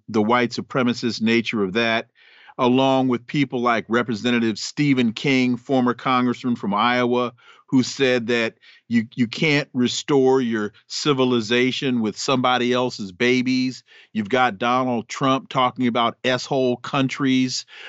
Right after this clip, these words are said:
uh, and saying that, you know, Mexicans are coming across the border and they're rapists and thieves. And I mean, these things get articulated. Uh, Tom Tancredo saying, "We want our country back,"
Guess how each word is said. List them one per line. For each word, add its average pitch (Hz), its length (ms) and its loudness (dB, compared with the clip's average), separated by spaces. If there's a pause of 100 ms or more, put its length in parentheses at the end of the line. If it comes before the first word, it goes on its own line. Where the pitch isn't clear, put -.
(200)
uh, 113 160 0
and 117 160 2
saying 127 420 0
that, 120 120 -2
you 127 80 -2
know, 107 140 -2
Mexicans 123 600 -4
are 117 60 -2
coming 123 340 -2
across 127 440 0
the 113 100 0
border 123 500 2 (300)
and 120 260 2
they're 113 200 2
rapists 123 760 -2
and 101 160 -2 (140)
thieves. 143 540 0
And 110 100 0 (300)
I 165 60 2
mean, 165 260 2 (200)
these 175 380 0
things 220 400 0
get 175 160 0
articulated. 156 800 0
Uh, 127 400 0
Tom 170 280 0
Tancredo 147 920 0 (180)
saying, 139 480 0
"We 165 160 2
want 151 320 0
our 135 160 0
country 151 480 -4
back," 110 460 -4